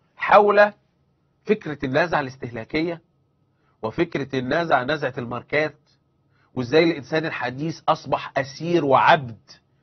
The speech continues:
لتلك المنتجات. طبعًا المنتجات ديت ليست منتجات، آه، استهلاكية فقط بعيدة عن ال-، المنحى الثقافي،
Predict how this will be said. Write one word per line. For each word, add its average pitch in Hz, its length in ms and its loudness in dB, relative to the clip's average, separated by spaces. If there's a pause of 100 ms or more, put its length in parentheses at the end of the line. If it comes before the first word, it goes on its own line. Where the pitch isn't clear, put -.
(280)
لتلك 135 600 -4 (760)
المنتجات. 120 680 -6 (1000)
طبعًا 233 200 12
المنتجات 190 640 4
ديت 226 380 0 (1000)
ليست 196 340 2
منتجات، 151 640 0 (160)
آه، 113 420 -6 (1600)
استهلاكية 139 560 4
فقط 175 320 0
بعيدة 151 420 2
عن 165 340 -2 (600)
ال-، 113 340 -10
المنحى 135 600 -4
الثقافي، - 720 4